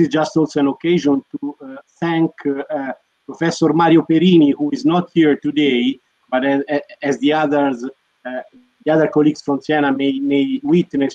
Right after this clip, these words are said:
i-, is also a legal mind behind our project, because the original idea was actually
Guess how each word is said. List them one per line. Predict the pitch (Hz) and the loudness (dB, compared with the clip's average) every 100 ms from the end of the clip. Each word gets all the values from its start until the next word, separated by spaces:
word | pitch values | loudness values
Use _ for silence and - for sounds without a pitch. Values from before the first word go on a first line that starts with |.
| - | -10
i-, | 131 143 135 135 | -12 -10 -10 -10
is | 131 | -6
also | 160 - 147 143 | -6 -2 -4 0
a | 147 | 0
legal | 175 151 147 | 2 2 0
mind | 151 156 151 139 131 120 _ _ _ 135 | 0 0 -2 -2 -4 -8 _ _ _ -12
behind | - 143 139 139 127 123 - _ - | -8 -4 0 0 -2 -6 -8 _ -2
our | 135 135 131 127 _ | 0 0 -4 -6 _
project, | 170 151 143 139 127 | 0 2 -2 -2 -12
because | 135 131 117 | -8 -6 -2
the | 135 | 0
original | 151 143 143 135 | 0 0 0 -2
idea | 135 135 139 127 - _ _ | -2 0 0 0 -4 _ _
was | 127 127 | -16 -6
actually | 131 127 - 123 | -6 -6 -6 -4